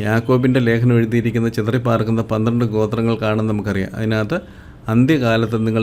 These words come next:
നിക്ഷേപങ്ങളെ ശേഖരിച്ചിരിക്കുന്നു എന്ന് പറയുന്നു. യേശുക്രിസ്തു പറഞ്ഞു, "ഈ ഭൂമിയിൽ നിക്ഷേപം ശേഖരിക്കുമെന്ന്" പറഞ്ഞു, അല്ലേ? ഇന്ന് ഇസ്രായേലിന് ചുറ്റുമുള്ള ശത്രുക്കളെ ഇസ്രായേൽ സംഹരിക്കുമ്പോൾ അവരുടെ വിചാരം തന്നെ ഇതെല്ലാം നമ്മൾ പതുക്കെ ഭാവിയിൽ വാഗ്ദത്ത ഭൂമിയായിട്ട് നമുക്ക്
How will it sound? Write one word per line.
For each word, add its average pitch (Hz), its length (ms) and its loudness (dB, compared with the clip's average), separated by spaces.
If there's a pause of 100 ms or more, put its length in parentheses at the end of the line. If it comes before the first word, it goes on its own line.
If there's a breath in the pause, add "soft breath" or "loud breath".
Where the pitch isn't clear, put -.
(120)
നിക്ഷേപങ്ങളെ 139 680 2 (480)
ശേഖരിച്ചിരിക്കുന്നു 120 840 2
എന്ന് 107 160 0
പറയുന്നു. 98 280 -2
യേശുക്രിസ്തു 117 380 -4
പറഞ്ഞു, 113 320 0 (360 loud breath)
"ഈ 117 120 -4
ഭൂമിയിൽ 123 460 4
നിക്ഷേപം 120 440 2
ശേഖരിക്കുമെന്ന്" 123 680 2
പറഞ്ഞു, 104 320 0 (160)
അല്ലേ? 123 180 -2 (1000 loud breath)
ഇന്ന് 127 200 4 (640 loud breath)
ഇസ്രായേലിന് 131 440 6
ചുറ്റുമുള്ള 123 380 2
ശത്രുക്കളെ 123 480 0
ഇസ്രായേൽ 123 400 2
സംഹരിക്കുമ്പോൾ 120 720 4 (300)
അവരുടെ 123 360 -2
വിചാരം 127 340 2
തന്നെ 120 140 4
ഇതെല്ലാം 117 360 2
നമ്മൾ 117 220 2
പതുക്കെ 117 320 0
ഭാവിയിൽ 117 460 0 (460 loud breath)
വാഗ്ദത്ത 117 480 0
ഭൂമിയായിട്ട് 120 580 2
നമുക്ക് 113 320 -2